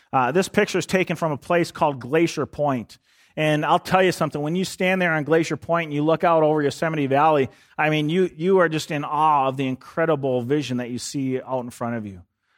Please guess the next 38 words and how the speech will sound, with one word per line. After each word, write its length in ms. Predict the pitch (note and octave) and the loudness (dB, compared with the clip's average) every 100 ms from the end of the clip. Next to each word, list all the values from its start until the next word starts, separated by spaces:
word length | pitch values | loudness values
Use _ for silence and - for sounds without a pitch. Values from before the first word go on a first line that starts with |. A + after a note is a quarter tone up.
| - | -4
I 120 | D3 | -2
mean, 160 | D#3+ D#3+ | 0 -2
and, 160 | D#3+ | -2
and 180 | E3 E3 | 0 2
I, 120 | A3 - - | 2 0 -8
I, 240 | G3 F#3+ F#3+ | -8 -8 -10
you, 260 | F#3 G3 | -8 -6
you 160 | G#3+ A3 | -4 -4
can't 300 | - B3+ B3 | 0 2 2
even 140 | A3+ | 2
imagine 480 | G3+ F#3+ A3 F#3+ F#3 | 2 4 4 2 2
that 160 | F3+ F#3+ | 2 2
there 100 | F3+ | 0
could 180 | E3+ | 0
be 160 | E3 F3 | 0 0
anything 320 | F3+ E3+ F3 | 0 -2 -2
more 140 | F3 E3 | 0 -2
spectacular 720 | - D#3+ E3 E3 D#3+ C3+ C3 | -4 -4 0 0 0 0 0
than, 240 | C3+ C3 - _ | -2 -4 -10 _
than 140 | D#3 D3 | -4 0
the 60 | |
view 180 | C#3 D3+ | 2 4
you're 200 | D#3 C3+ | 4 2
looking 320 | C#3 D3 C3+ | 0 -2 -4
at 140 | A#2+ A#2+ | -4 -4
from 160 | A#2+ | -8
Glacier 360 | A#2 C3+ B2+ A#2 | -2 -2 -2 -8
Point. 360 | - A#2+ A2+ - _ _ _ _ _ _ _ _ | -10 -10 -10 -14 _ _ _ _ _ _ _ _
But 120 | C#3 | 2
I'll 100 | E3 | 2
tell 180 | - F#3 | 2 2
you 80 | F#3+ | 2
something, 300 | F3 D3+ C#3+ | -2 -6 -6
friends, 300 | D3+ D3 C#3+ | -4 -2 0
I've 160 | D#3 | 0
had 180 | E3+ D#3+ | 0 -2
three 240 | - E3+ E3+ | -2 0 2
opportunities 880 | D#3 D#3 - D#3+ E3 D3 C3 - | 2 -2 -8 -8 -4 -4 -4 -6